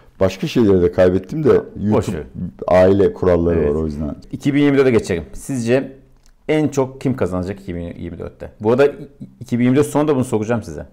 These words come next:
Speaker 1: Evet, soracaksın. İki bin yirmi dört yılında abi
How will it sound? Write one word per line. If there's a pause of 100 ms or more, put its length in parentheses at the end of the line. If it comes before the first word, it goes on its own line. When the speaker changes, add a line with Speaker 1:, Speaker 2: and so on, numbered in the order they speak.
(100)
Speaker 1:
Evet,
soracaksın.
İki
bin
yirmi
dört
yılında
abi